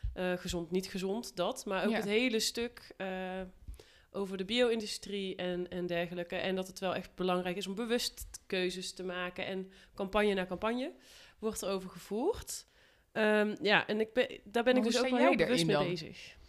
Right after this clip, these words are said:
Speaker 2: Ja, oké. Hè, dus
Speaker 1: Ja.
Speaker 2: de, het gesprek gaat en, en je hoort
Speaker 1: Ja.
Speaker 2: heel veel.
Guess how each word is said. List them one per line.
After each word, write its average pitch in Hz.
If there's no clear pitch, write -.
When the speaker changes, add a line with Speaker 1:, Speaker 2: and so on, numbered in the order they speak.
Speaker 2:
Ja, 254
oké. 220
Hè, 247
dus 202
Speaker 1:
Ja. 185
Speaker 2:
de, 175
het -
gesprek 180
gaat 185
en, 156
en 170
je 170
hoort 180
Speaker 1:
Ja. 214
Speaker 2:
heel 180
veel. 220